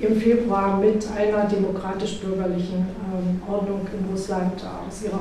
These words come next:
Vorstellung, ähm, enden sollte oder darin münden sollte.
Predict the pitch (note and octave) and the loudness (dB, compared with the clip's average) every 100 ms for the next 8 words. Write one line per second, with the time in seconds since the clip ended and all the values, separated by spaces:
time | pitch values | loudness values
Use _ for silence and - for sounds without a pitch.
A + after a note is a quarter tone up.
0 | F3+ F#3 F3+ G3 F#3 F#3 F3+ - G3 F3 | -4 -4 -6 -4 -4 -2 -4 -8 -6 -4
1 | F3 E3+ - - A3 A3 A3 G#3 F#3 G3+ | -2 -2 -4 0 2 4 2 2 0 0
2 | - A#3+ A3+ G#3 G3+ F#3+ F#3 F3+ G#3 B3+ | 0 -2 0 -2 -2 -2 0 4 6 8
3 | C4+ G#3+ G#3 F#3 G3+ | 8 6 2 0 0